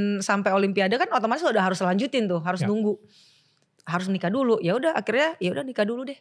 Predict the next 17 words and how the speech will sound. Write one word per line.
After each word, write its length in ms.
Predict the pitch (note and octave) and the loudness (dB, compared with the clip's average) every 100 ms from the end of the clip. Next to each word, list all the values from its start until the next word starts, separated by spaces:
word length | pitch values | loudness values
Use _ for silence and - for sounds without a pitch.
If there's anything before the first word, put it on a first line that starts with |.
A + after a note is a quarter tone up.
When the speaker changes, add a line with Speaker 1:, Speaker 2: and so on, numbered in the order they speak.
| _ | _
Speaker 2:
Oke. 300 | C#3+ C3+ B2 - - _ | 0 0 -2 -8 -16 _
Speaker 1:
Jadi 200 | - A#3 | -4 -4
berhent-, 380 | C4+ G3+ G3+ G#3 | 0 0 0 -2
ya 400 | F#3+ G#3+ G3 - | 0 2 2 0
setelah 300 | F3 G3 G3 | -4 -4 -2
menikah 360 | F#3+ F#3+ F#3 C#4 | 0 -2 -2 0
baru, 280 | A3+ C4 C#4 - _ _ _ _ _ _ | 2 0 -2 -10 _ _ _ _ _ _
eh, 640 | - G3+ G3 F#3+ F#3 F3 - - - - - | 0 4 6 6 4 4 0 -4 -8 -10 -2
menjalani, 540 | G3 G3 G3 G#3+ A#3 | 2 6 6 4 2
jadi 120 | A#3 | 0
kayak 280 | C4 A#3+ A3 - _ _ _ _ | 2 2 0 -4 _ _ _ _
menjalani 600 | G3+ G3+ G3 G3 G3+ G3+ G3+ G3 F#3+ F3 - - F#4+ | 0 4 4 4 2 2 2 2 -2 -6 -10 -16 -12
pernikahannya 800 | - G#3 G3 F#3+ G3 G#3 B3 B3 - | -4 -2 0 0 0 0 -2 -2 -2
sewaktu 300 | D#3+ C3 B2+ | 2 2 4
Speaker 2:
Hmm. 100 | F#3+ | 2
Speaker 1:
masih 180 | F3+ F3 | 2 0
jadi 240 | F3+ | 0